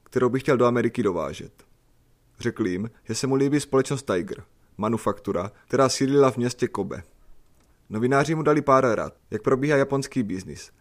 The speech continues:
a Knight vyrazil do Kobe, aby se zde setkal se zástupci této malé firmy.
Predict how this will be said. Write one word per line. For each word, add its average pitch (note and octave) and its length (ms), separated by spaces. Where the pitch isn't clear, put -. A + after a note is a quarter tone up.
a D#2 100
Knight C3 160
vyrazil C#3 380
do G2 100
Kobe, - 340
aby A2+ 120
se D3 120
zde C3 120
setkal B2+ 320
se B2 100
zástupci B2 440
této B2 260
malé G#2+ 280
firmy. - 460